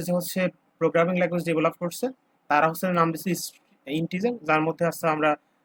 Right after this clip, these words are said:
আহ, টেন, মানে স্বাভাবিক সংখ্যা রাখতে পারি, মাইনাস ওয়ান থেকে শুরু করে জিরো এবং প্লাস ওয়ান, যত সংখ্যা আছে, যত সংখ্যা আছে, প্লাস যত আছে তত রাখতে পারি। আমরা এখন নিজেরা একটা তৈরি করছি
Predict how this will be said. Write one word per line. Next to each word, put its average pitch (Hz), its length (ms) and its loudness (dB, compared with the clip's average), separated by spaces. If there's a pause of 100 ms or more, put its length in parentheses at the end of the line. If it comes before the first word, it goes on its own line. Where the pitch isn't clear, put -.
(160)
আহ, 123 320 2 (360)
টেন, 156 380 2 (300)
মানে 139 200 0
স্বাভাবিক 165 320 0
সংখ্যা 156 200 -2
রাখতে - 180 -6
পারি, 151 200 -2
মাইনাস 147 240 0
ওয়ান 151 140 -2
থেকে 151 200 -4
শুরু 143 200 -14
করে 147 140 -2 (640)
জিরো 143 300 0 (500)
এবং 147 100 -4 (100)
প্লাস 135 240 6
ওয়ান, 147 160 -4
যত 175 120 2 (100)
সংখ্যা 143 240 -2
আছে, 170 160 -10
যত 156 120 -8 (200)
সংখ্যা 135 240 -6
আছে, - 100 -10 (100)
প্লাস 156 240 2
যত 143 180 -6
আছে 165 160 -8
তত 143 180 -4
রাখতে - 220 -12
পারি। - 120 -18 (760)
আমরা 160 140 2 (100)
এখন 226 200 4
নিজেরা 202 260 4
একটা 220 160 -8
তৈরি 220 200 2
করছি 226 160 -2